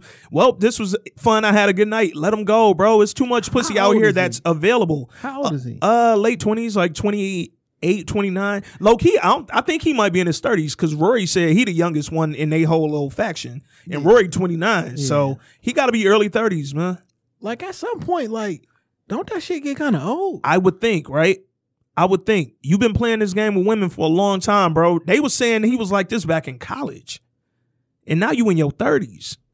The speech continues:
Speaker 1: Come on, bro. You ain't over forcing yourself into some pussy?
Speaker 2: All right, this gon-, this is a weird ass reference, okay?
Speaker 1: Fuck it, we
Speaker 2: Uh,
Speaker 1: here.
Speaker 2: but
Speaker 1: We
Speaker 2: this
Speaker 1: here.
Speaker 2: is, this, we, we talk about
Speaker 1: Y'all
Speaker 2: T V
Speaker 1: ain't gonna
Speaker 2: shows.
Speaker 1: shut us down.
Speaker 2: We talk about T Vs and shows.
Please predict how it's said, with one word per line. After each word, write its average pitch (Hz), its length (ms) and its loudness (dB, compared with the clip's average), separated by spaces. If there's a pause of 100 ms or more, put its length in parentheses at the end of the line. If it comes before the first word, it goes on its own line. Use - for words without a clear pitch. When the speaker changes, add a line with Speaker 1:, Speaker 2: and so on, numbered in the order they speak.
(380)
Speaker 1:
Come 330 220 -2
on, 143 200 -2
bro. 330 460 0
You 233 160 0
ain't 254 160 0
over 262 240 2
forcing 277 400 -4
yourself 262 400 0
into 254 180 -4
some 233 160 -6
pussy? 381 360 -2 (400)
Speaker 2:
All 143 80 -8
right, 147 80 -6
this 330 100 -8
gon-, 139 260 -8
this 156 120 -12
is - 80 -10
a 143 60 -2
weird 135 280 -2
ass 127 220 -6
reference, 117 500 -10
okay? 131 440 -6
Speaker 1:
Fuck 311 220 -2
it, 190 120 0
we 302 180 2
Speaker 2:
Uh, - 20 2
Speaker 1:
here. 226 460 -2
Speaker 2:
but 147 160 -2
Speaker 1:
We - 80 4
Speaker 2:
this 175 100 2
Speaker 1:
here. 415 140 0
Speaker 2:
is, 143 180 -6
this, 165 160 -4
we, 180 200 -2
we 175 240 -6
talk 208 180 -2
about 185 140 -2
Speaker 1:
Y'all 262 80 6
Speaker 2:
T 320 60 8
V 311 80 4
Speaker 1:
ain't 285 80 0
gonna 277 100 4
Speaker 2:
shows. - 80 -2
Speaker 1:
shut 349 180 6
us 311 160 6
down. 202 400 2 (240)
Speaker 2:
We 185 220 -6
talk 202 160 0
about 170 240 0
T 196 160 -2
Vs 180 240 0
and 151 80 0
shows. 139 200 -2